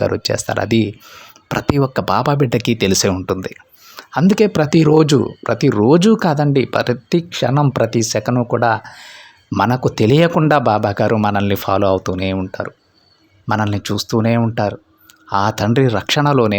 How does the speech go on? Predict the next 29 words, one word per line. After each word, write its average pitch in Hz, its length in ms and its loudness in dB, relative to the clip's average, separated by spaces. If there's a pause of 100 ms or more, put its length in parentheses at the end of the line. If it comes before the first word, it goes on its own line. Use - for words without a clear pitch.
మనం 95 160 0 (120)
ఎప్పుడూ 107 320 -2 (100)
ఉంటాం. - 240 -6 (560)
కొన్ని 180 280 6
సమయాల్లో 175 420 4
మనకు 127 300 2
అనిపించవచ్చండి, 110 760 0 (760)
చిన్న 120 240 0
తప్పే 147 380 0
కదా, 120 220 2 (300)
ఇది 117 140 0
చేస్తే 143 260 2 (120)
బాబా 110 280 2
గారు 113 160 2
ఏం 113 120 2
పట్టించుకోరులే, 107 680 -2 (420)
ఈ 123 140 2
దారిలో 147 340 4
వెళ్తే 120 280 2
బాబా 110 300 2
గారు 110 160 2
ఏం 107 140 2
అనుకోరులే 107 480 0
అని. 127 120 -10 (600)
కానీ 117 280 0 (800)
మనం 123 260 2 (120)
జీవించేటువంటి 143 920 2 (140)
జీవితం 123 400 0 (540)
ఎంత 147 200 -2